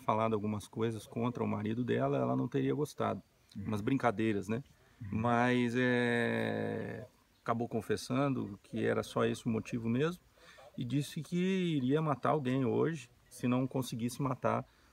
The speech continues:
Speaker 1: o, esse, esse, essa vítima aí que ela pretendia. Então ela acabou confessando, né, o crime, deu detalhes, ela disse até que inclusive, é, antes de sair de casa ela amolou essa faca, porque segundo ela, ela já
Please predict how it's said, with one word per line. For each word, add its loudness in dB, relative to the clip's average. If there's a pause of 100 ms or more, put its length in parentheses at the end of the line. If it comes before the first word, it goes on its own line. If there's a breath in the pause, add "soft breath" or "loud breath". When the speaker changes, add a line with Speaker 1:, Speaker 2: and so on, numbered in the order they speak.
(140 soft breath)
Speaker 1:
o, 0
esse, -2
esse, -4
essa -4
vítima -4
aí -2
que -6
ela -2
pretendia. -4 (420 loud breath)
Então 2
ela 2
acabou -2
confessando, -2
né, -2
o -4
crime, -4 (300)
deu 2
detalhes, 0
ela 0
disse -6
até -2
que -4
inclusive, -4 (400 loud breath)
é, 0 (240)
antes 0
de -6
sair 0
de -6
casa 0
ela 2
amolou 0
essa -4
faca, -2 (400 soft breath)
porque -4
segundo 0
ela, 2
ela 2
já -4